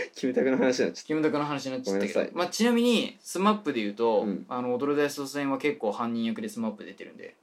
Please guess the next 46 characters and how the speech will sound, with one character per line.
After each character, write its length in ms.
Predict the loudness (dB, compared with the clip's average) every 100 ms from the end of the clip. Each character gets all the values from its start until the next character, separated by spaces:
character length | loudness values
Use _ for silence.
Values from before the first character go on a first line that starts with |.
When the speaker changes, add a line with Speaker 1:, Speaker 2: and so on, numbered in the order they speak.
| _
Speaker 1:
へ 20 | 4
ー。 500 | 6 8 8 6 6
Speaker 2:
そ 40 |
こ 60 | 4
も 60 |
お 40 | 2
す 100 | 0
す 80 |
め 100 | -2
で 40 | -4
す。 220 | -6 -8
Speaker 1:
あ、 60 | 0
わ 140 | 2
か 60 | 2 0 0
り 40 |
ま 80 | 0
し 80 | 0
た。 100 | 4
Speaker 2:
は 260 | 6 4 -2 -16 -12 -2
い。 40 |
以 20 | 6
上。 140 | 6
あ 20 | 6 -4 _ -20 -14 0
り 40 | 8
が 60 |
と 40 | 8
う 40 |
ご 0 |
ざ 40 | 8
い 20 |
ま 60 |
し 100 | 6
た。 220 | 6 6 6 4 4 4 -2 -6 0
Speaker 1:
<laughs> 20 |
い 40 | 4
や、 100 | 8
終 100 | 12
わ 60 | 12
り 100 | 12
じ 80 |
ゃ 80 | 10
な 100 | 10
い 80 | 10
か 100 | 12
ら 40 |
な。 60 | 12